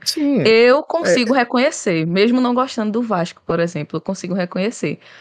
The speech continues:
Speaker 2: Mas, tipo, tem muito isso da irracionalidade, sabe? Você tem um,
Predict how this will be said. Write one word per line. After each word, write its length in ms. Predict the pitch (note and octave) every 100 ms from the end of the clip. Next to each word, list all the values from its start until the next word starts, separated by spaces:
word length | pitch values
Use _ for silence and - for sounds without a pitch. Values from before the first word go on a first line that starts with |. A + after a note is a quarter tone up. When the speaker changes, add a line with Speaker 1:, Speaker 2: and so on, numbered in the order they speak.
| - - -
Speaker 2:
Mas, 280 | A3 A#3+ -
tipo, 220 | - B3
tem 220 | - D#4+
muito 360 | D4+ D#4 - E4+
isso 160 | C#4 A#3
da 100 | A3+
irracionalidade, 840 | B3+ A3+ B3 A3 A3 G3+ E3+ E3
sabe? 260 | - D#3+ F3
Você 640 | G3 A3+ - A3 B3 C#4 _ _ -
tem 240 | G#3+ A3+
um, 120 | A#3+